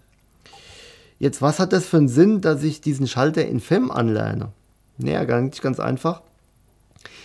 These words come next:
Ich benutze den als Gruppenschalter in der Form, in fem. Und jetzt sind wir wieder hier bei dem, bei dem, äh,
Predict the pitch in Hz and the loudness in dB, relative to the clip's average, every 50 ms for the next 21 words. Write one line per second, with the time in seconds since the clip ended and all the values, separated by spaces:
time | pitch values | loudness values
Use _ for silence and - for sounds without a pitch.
0 | - _ - - 123 - - 135 127 135 160 160 - 165 147 151 147 135 - 135 | -20 _ -8 -6 -6 -4 0 2 4 4 2 2 0 -2 -2 -2 -2 -2 -2 -4
1 | 127 - - - - - - 151 - - - 233 175 - - 110 104 104 110 - | -4 -4 -6 -12 -18 -10 -6 -6 -6 -4 -2 -4 -4 -2 -2 0 0 0 0 0
2 | 147 180 226 220 - _ _ _ - - - 127 120 107 - 113 123 135 - - | -2 -4 -4 -8 -14 _ _ _ -18 -10 -6 -4 -4 0 2 2 2 2 0 -2
3 | 190 202 247 233 - - - - - 147 170 170 - - 156 220 240 247 - _ | -4 -4 -4 -6 -10 -14 -12 -6 -4 -2 -2 -2 -2 -4 -6 -6 -6 -8 -10 _
4 | _ _ _ _ _ _ _ _ _ _ _ _ _ _ _ - 113 104 101 - | _ _ _ _ _ _ _ _ _ _ _ _ _ _ _ -8 -6 -6 -6 -4
5 | - 123 131 127 117 113 113 101 113 123 127 120 107 98 107 98 101 101 - _ | -2 -2 0 0 0 0 0 0 -2 -2 0 0 0 0 -2 -2 -4 -6 -12 _
6 | _ _ _ _ _ _ _ _ _ _ _ _ _ _ _ _ _ _ _ _ | _ _ _ _ _ _ _ _ _ _ _ _ _ _ _ _ _ _ _ _
7 | - 110 110 110 104 113 110 107 104 101 101 - - - - - - - - - | -4 -2 -2 0 0 0 0 0 0 0 -2 -4 -6 -8 -10 -10 -8 -10 -10 -12
8 | - - | -12 -14